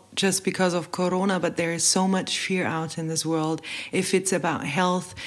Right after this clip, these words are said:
job security, or, I don't know, your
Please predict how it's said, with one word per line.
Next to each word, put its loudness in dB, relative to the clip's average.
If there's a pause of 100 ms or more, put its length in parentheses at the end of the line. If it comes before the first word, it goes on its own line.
(180)
job 4
security, 2 (400)
or, 6 (160)
I 4
don't 2
know, 4
your 2